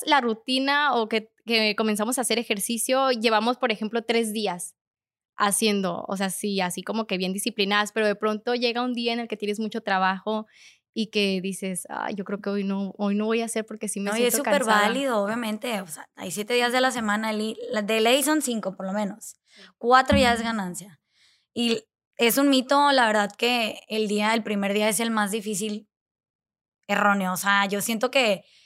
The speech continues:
Speaker 2: la mitad de en
Speaker 1: Ujú.
Speaker 2: adelante es lo más complicado. Súper fácil ponerte los tenis, cambiarte, me voy a ir, voy a entrenar con mi amiga, voy a ir a caminar al malecón, pero mantenerlo.
Speaker 1: Y e-, y
Speaker 2: Siento que
Speaker 1: es
Speaker 2: es lo complicado.
Speaker 1: y es, eh, es válido el que siempre tengas que hacer ejercicio con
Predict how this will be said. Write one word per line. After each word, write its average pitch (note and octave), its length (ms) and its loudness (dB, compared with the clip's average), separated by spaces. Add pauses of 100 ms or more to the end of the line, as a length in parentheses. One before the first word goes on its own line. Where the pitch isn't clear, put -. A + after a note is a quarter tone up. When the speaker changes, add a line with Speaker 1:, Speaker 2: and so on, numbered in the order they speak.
(100)
Speaker 2:
la G#3+ 200 4
mitad G#3 420 2 (120)
de G#3+ 140 -2
en G3 100 0
Speaker 1:
Ujú. F#3+ 80 4
Speaker 2:
adelante A3+ 520 2
es G3+ 80 -2
lo A3 80 0
más G#3 180 0
complicado. - 520 -8 (280)
Súper A3+ 300 0
fácil G#3+ 280 2
ponerte G#3+ 340 2
los G#3 160 0
tenis, G3 320 -2
cambiarte, G3 500 -4
me G3 140 -4
voy F#3+ 120 -2
a G#3 120 0
ir, G#3+ 140 2
voy G#3+ 100 -4
a - 20 -2
entrenar G#3 320 -2
con G3+ 140 -8
mi G3 40 -4
amiga, G#3+ 440 -2 (400)
voy G3+ 80 -2
a - 20 0
ir G#3 60 0
a G#3 40 0
caminar G#3 320 -2
al G3 100 0
malecón, G3 440 -4 (100)
pero G3 400 -4 (140)
mantenerlo. G3+ 680 -2 (260)
Speaker 1:
Y C4+ 180 4
e-, B3+ 60 8
y B3+ 40 2
Speaker 2:
Siento C4 280 4
que B3 80 4
Speaker 1:
es - 0 -
Speaker 2:
es A3+ 60 2
lo A3+ 100 0
complicado. G#3 560 -8
Speaker 1:
y B3 140 0
es, A#3 460 2
eh, A3+ 540 2
es G#3 140 -2
válido C4 680 -2
el G3+ 240 -2
que F#3+ 220 -2
siempre A3 340 -2
tengas A#3+ 320 -4
que A#3+ 80 -4
hacer A3+ 200 -4
ejercicio A3 760 -4
con F3 580 -4